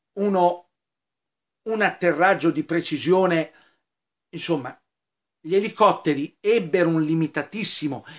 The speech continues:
impiego bellico durante la Seconda Guerra Mondiale, ma oggettivamente, cioè, siamo sinceri, cioè, cioè, con, con che testa, cioè, con che testa ti viene in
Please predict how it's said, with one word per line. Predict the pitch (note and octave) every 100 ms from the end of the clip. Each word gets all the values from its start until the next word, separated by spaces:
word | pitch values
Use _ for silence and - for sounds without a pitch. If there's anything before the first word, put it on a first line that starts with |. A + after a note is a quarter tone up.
| -
impiego | D#3+ E3+ - F#3 E3 D#3
bellico | E3+ E3+ D3 C3 C#3+
durante | C#3 D3 D3 C#3
la | C3+
Seconda | - C#3+ D3+ C3+
Guerra | C#3 C#3
Mondiale, | C3 C3 B2+ A#2+ A2+ _ _ _ _ _ _
ma | E3 - _
oggettivamente, | A#3 B3 D#3+ F3 E3 D3+ D3 C#3 B2 C3
cioè, | - C#3 - _ _ _ _ _ _ _ _
siamo | - F#3+ G3 F#3
sinceri, | - C#3+ - C3+
cioè, | - C3+ - _ _ _ _ _ _ _ _
cioè, | - D3+ - _ _ _ _ _
con, | - A3+ A#3 A3+ _ _ _ _
con | - C#4+ D4+ C#4+
che | - A#3+
testa, | - A#3+ G#3 - - A2+ G2 - _ _ _ _ _
cioè, | - F#3 E3+
con | C4+ D4+ -
che | F3+ -
testa | G3+ E3+ - C3+
ti | - A3
viene | G3+ C4+ A#3 D#3 D#3+ -
in | A#3+